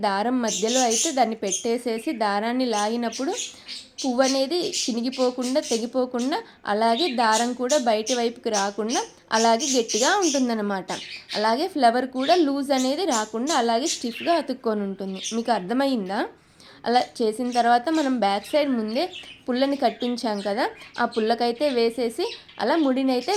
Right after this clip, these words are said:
వేసేసుకుందాం. మనకు పూలు కట్టడం వస్తే ఈజీగా అయితే ముడినైతే వేసేసుకోవచ్చు, లేదంటే నీడిల్‌తోటి మామూలుగానే ముడి వేసేసుకోవాలి. ఈ విధంగా ముడి వేసేస్తే అంతే, మనకు కావాల్సిన విధంగా డెకరేషన్ని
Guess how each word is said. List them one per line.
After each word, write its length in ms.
వేసేసుకుందాం. 680
మనకు 260
పూలు 200
కట్టడం 300
వస్తే 200
ఈజీగా 460
అయితే 140
ముడినైతే 420
వేసేసుకోవచ్చు, 800
లేదంటే 380
నీడిల్‌తోటి 560
మామూలుగానే 540
ముడి 220
వేసేసుకోవాలి. 800
ఈ 100
విధంగా 280
ముడి 140
వేసేస్తే 420
అంతే, 240
మనకు 280
కావాల్సిన 440
విధంగా 340
డెకరేషన్ని 560